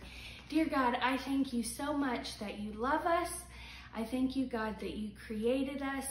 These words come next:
and that you made every one of us to be special and unique. I thank you that, um, you love all of us, that you love all of the boys and girls at Kid Point Junior. You love their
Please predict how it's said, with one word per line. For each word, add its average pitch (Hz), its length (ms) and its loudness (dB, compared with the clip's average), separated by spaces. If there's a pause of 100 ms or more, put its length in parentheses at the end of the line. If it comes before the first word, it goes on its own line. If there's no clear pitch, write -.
(140)
and 220 160 -2
that 220 160 -4
you 233 140 2
made 214 320 -2 (120)
every 302 460 2
one 247 240 2
of 214 180 -2
us 202 260 -4 (140)
to 226 60 -4
be 202 180 -6
special 302 800 -2 (360)
and 220 220 -2
unique. 214 600 -2 (340)
I 233 120 -4
thank 277 340 0
you 277 200 4
that, 208 360 0 (100)
um, 196 360 -4 (520)
you 226 400 4 (300)
love 214 420 -2
all 254 260 2
of 247 140 0
us, 240 280 2
that - 180 -6
you 247 140 2
love 220 360 2
all 285 280 0
of 269 120 -2
the 277 80 -2
boys 254 340 2
and 247 140 2
girls 233 360 0
at - 100 -6
Kid 240 300 0
Point 220 240 -2
Junior. 226 360 2
You 226 220 -2
love 233 320 2
their 190 360 -6